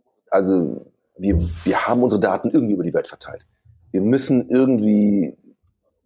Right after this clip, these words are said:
die Hoheit darüber behalten können und die Kontrolle und Zugang haben dazu.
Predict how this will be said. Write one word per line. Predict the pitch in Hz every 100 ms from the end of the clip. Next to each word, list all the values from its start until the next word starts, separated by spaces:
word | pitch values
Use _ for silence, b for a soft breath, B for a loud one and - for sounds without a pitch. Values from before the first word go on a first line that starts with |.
| _ _
die | 98
Hoheit | 90 104 98 98
darüber | 87 80
behalten | 76 80 -
können | 80 73
und |
die | 71
Kontrolle | - - - 76
und | - -
Zugang | - 95 73
haben | - -
dazu. | - - -